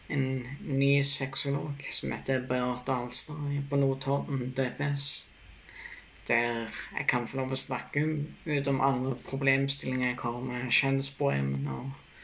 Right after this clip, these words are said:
og det er viktig å få snakke ut om ting. Det som jeg ser ofte er at mange er veldig flinke med å komme med pekefingeren på andre, men de er veldig dårlige på å se på seg selv,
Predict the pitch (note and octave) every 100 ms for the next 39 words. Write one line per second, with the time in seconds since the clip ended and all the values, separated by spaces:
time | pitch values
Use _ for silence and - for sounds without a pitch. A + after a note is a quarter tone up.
0 | - - - D3 D3+ D3+ C#3 D3+ C#3 D#3
1 | C#3 D3 C#3 C#3 - - - - C#3 C3+
2 | C#3+ D3+ F3 D3 D3 - C#3 C#3 - -
3 | - - - - - C#3 C#3+ D3+ C#3+ C#3+
4 | C#3 - - - - - C#3+ C3+ - C#3+
5 | D3 D3+ C#3 C3+ C3 C#3+ - - - D3
6 | C#3+ C#3 D3 C#3+ C#3+ D3 C#3+ C3+ C#3 C#3+
7 | C3+ C3+ - C#3 C3+ C3 C3 C3+ C3+ B2+
8 | B2+ - - - - - - D3 C#3 D3+
9 | C#3+ D3+ D3+ C#3+ C#3 C3+ C3+ C3 C#3 D#3
10 | C#3+ - - - - - - - - -
11 | C3+ C3 C3+ B2 - - - - C#3 C3+
12 | C3+ D3 D3 C3+ C3 D3 C#3+ C#3 C3 C3
13 | C3 B2+ C3 B2 - A#2+ A#2+ - D3 D3+
14 | B2+